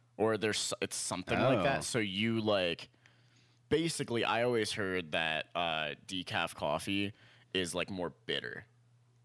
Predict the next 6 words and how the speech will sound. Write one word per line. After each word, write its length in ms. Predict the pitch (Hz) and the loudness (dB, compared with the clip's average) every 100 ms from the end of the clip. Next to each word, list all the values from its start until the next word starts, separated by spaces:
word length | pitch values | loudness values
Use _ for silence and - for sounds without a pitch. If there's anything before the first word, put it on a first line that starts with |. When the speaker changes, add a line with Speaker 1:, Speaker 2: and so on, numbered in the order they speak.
| - | -4
Speaker 2:
Oh, 540 | 98 101 110 113 107 101 | 0 2 4 4 4 4
Speaker 1:
than 260 | 90 87 85 | 4 2 2
Speaker 2:
okay. 340 | 110 110 117 - | 2 0 -2 -6
Speaker 1:
other 280 | 82 82 78 | -6 -4 -6
coffees. 600 | - 57 - 62 - - - - - - - - | -8 -12 -12 -14 -14 -16 -6 -2 -2 -2 -6 -4
Speaker 2:
Okay, 320 | 135 151 | 0 0